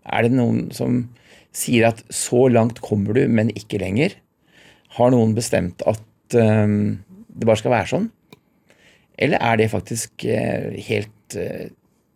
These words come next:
individuelt forskjellig? Og, eh, da har jeg funnet ut at om du skal kommunisere eller du skal uttrykke deg med en ball eller med et klaver, så er det faktisk helt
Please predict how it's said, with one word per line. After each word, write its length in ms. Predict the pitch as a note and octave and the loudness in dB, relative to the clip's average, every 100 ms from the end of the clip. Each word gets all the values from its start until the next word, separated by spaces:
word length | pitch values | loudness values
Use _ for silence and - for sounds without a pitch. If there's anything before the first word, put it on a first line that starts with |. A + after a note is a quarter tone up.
| _ _ - _ _ | _ _ -20 _ _
individuelt 420 | - A#2+ A#2+ G#2 - | -2 -2 0 -4 -4
forskjellig? 380 | - G#2+ G#2 B2+ - _ _ _ _ _ _ _ | -6 -6 -6 -8 -12 _ _ _ _ _ _ _
Og, 420 | - B2 A#2+ A#2+ A#2+ | -2 2 4 6 6
eh, 440 | A#2 A#2 A#2+ - - _ | 4 4 0 -4 -12 _
da 120 | - D3 | 0 4
har 80 | |
jeg 120 | A#2 - | 4 2
funnet 260 | A2 F#2 | -2 -4
ut 120 | A2 A#2+ | -2 -2
at 160 | A2+ | -2
om 180 | - A2+ | 0 2
du 100 | A2+ | 0
skal 420 | A2 A#2 A2 A2 A2 - - _ - | 0 2 4 2 -2 -10 -20 _ -8
kommunisere 640 | C#3+ B2+ C3 B2+ G#2+ G2 A2 | 2 4 4 4 2 2 4
eller 120 | A2+ | 2
du 60 | |
skal 180 | A2 C3+ | 2 0
uttrykke 360 | A2 A2 G2+ A2 | -2 -4 -2 2
deg 320 | A2 A#2+ - - _ _ _ _ | 4 2 -2 -12 _ _ _ _
med 140 | A2 A2+ | 0 2
en 140 | A#2 | 4
ball 260 | G#2+ C#3+ D#3 G#2 - - _ _ | 4 4 2 -2 -6 -20 _ _
eller 140 | A2+ A2+ | 0 2
med 180 | A2+ A2 | 2 0
et 80 | |
klaver, 360 | - A2 C3 D#3 | 0 2 2 0
så 160 | B2 G#2+ | -2 -4
er 80 | |
det 100 | A2 G#2+ | -4 -6
faktisk 360 | G#2 - - - | -10 -12 -10 -8
helt 380 | D#2+ - - | -8 -10 -20